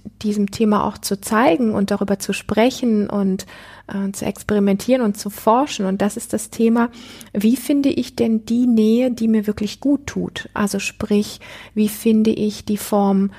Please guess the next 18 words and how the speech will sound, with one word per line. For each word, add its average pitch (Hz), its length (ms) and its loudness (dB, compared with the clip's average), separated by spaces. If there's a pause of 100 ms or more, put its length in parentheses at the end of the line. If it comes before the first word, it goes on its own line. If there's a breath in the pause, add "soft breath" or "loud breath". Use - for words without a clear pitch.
(200 loud breath)
der 196 140 -2
Intimität? 233 880 2
Wie 208 80 -2
finde 208 320 2
ich - 140 -8
die 202 100 -4
Form 196 320 0
der 202 80 0
Berührung? 247 720 2
Wie 202 100 4
finde 202 300 0
ich 196 180 -6
die 196 160 -4
Form 190 480 -4 (400 loud breath)
der 180 380 0
Sexualität, 214 1040 0
der 202 80 -2
Körperlichkeit? 202 1040 0